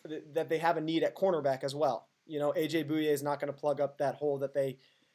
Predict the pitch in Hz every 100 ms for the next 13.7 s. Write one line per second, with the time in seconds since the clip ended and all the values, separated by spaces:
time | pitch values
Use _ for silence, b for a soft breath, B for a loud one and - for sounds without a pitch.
0 | _ - 147 147 139 156 147 147 139 135
1 | 135 143 160 185 185 160 151 160 147 143
2 | 147 139 156 143 139 135 143 135 135 139
3 | 139 139 147 139 147 139 139 139 139 -
4 | - 139 139 143 139 139 _ _ _ -
5 | 143 147 151 143 139 147 139 139 135 135
6 | - _ _ b b - 131 127 - 147
7 | 143 156 147 131 131 151 156 143 139 _
8 | - 143 151 143 - 143 139 139 143 135
9 | - 139 135 143 139 143 131 113 117 120
10 | 123 _ _ _ - - - 151 156 165
11 | 196 202 214 202 - _ 151 170 185 -
12 | 202 196 190 156 151 156 185 165 151 180
13 | _ _ 156 143 139 131